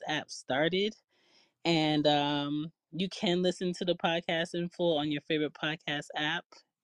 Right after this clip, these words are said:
any podcast platform, Loudmouth Stereo. Um,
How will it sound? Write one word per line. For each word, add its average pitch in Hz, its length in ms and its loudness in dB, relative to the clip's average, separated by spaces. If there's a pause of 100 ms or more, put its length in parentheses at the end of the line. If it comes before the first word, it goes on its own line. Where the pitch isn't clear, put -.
(140)
any 165 240 2
podcast 160 600 -2
platform, 165 560 -2
Loudmouth 147 440 0
Stereo. 170 760 0 (500)
Um, 143 640 0